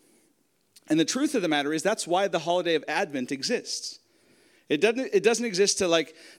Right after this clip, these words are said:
dust off the Christmas songs and warm everything up. It exists for us to take a good, hard look at real life,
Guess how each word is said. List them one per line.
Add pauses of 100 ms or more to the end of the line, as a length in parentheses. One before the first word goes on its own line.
dust
off
the
Christmas
songs
and
warm
everything
up.
It
exists
for
us
to
take
a
good, (360)
hard
look (100)
at
real
life,